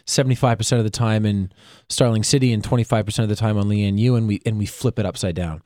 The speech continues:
And we built a set for this episode, and there is a s-, there is a shot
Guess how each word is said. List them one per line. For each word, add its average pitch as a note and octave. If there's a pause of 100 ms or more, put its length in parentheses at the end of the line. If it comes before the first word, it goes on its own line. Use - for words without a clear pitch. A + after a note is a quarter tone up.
(420)
And A2+
we C3+
built C3+ (680)
a A2+
set - (400)
for A#2+
this G#2+
episode, E2+ (460)
and G2
there B2+
is C3+
a A#2
s-, -
there B2
is B2
a A#2+
shot G#2